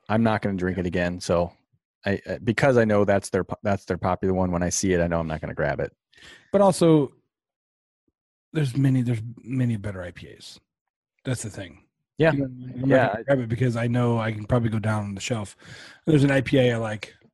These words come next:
Speaker 2: you know, like Two Hearted. I like a lot better, more than I like that one.
Speaker 1: It, it, it's just interesting. I mean, everybody's, everybody's taste is different.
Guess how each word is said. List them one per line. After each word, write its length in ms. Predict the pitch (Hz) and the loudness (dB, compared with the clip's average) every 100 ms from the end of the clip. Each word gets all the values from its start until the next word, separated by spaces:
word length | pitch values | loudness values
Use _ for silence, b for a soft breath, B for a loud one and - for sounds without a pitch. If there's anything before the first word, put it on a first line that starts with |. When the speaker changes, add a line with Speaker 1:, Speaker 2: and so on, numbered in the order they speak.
| _ | _
Speaker 2:
you 80 | 95 | -12
know, 60 | |
like 140 | 90 - | -10 0
Two 160 | 135 | 2
Hearted. 340 | 104 104 95 87 _ | 2 -2 -6 -14 _
I 40 | 95 | -12
like 180 | 92 - | -12 -12
a 40 | |
lot 140 | 87 87 | -14 -14
better, 220 | 92 85 | -14 -14
more 240 | 95 98 87 | -12 -12 -12
than 100 | 85 | -12
I 60 | |
like 180 | 80 87 | -14 -14
that 160 | 87 87 | -14 -14
one. 140 | 85 - _ - _ _ _ - | -18 -20 _ -20 _ _ _ 0
Speaker 1:
It, 160 | 160 | 2
it, 140 | 151 143 | 2 4
it's 160 | 143 | 4
just 180 | 214 - | 4 2
interesting. 460 | - - 131 117 110 | 2 2 0 2 4
I 20 | |
mean, 140 | 113 | 4
everybody's, 640 | 120 147 147 147 139 - - | 4 4 4 6 4 0 2
everybody's 380 | 127 156 165 - | 2 4 2 2
taste 320 | 139 165 - | 2 2 0
is 100 | 107 | 0
different. 400 | 135 139 110 | 0 0 0